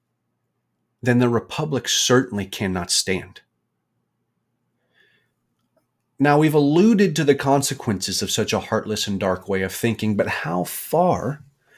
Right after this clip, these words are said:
do these consequences reverberate through our society? Right? I've been arguing that if you allow abortion, the entire republic is gone.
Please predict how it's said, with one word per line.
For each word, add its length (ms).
do 100
these 180
consequences 840
reverberate 580
through 100
our 160
society? 880
Right? 160
I've 140
been 120
arguing 520
that 320
if 140
you 140
allow 300
abortion, 480
the 100
entire 360
republic 580
is 100
gone. 300